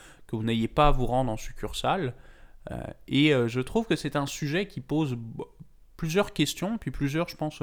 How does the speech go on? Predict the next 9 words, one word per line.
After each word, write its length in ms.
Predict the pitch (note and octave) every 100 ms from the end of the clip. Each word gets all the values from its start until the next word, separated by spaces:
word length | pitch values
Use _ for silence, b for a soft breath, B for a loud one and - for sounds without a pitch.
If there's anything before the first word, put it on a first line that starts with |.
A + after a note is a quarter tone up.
| A#2+
plusieurs 240 | - D3 -
points 260 | E3+ F#3
à 40 | C#3+
apporter, 480 | - B2 - F#3+ - b b b b -
parce 240 | - F#3+ -
que 80 | E3+
c'est 160 | -
quand 140 | D#3 D#3+
même 360 | B3 A3 C#3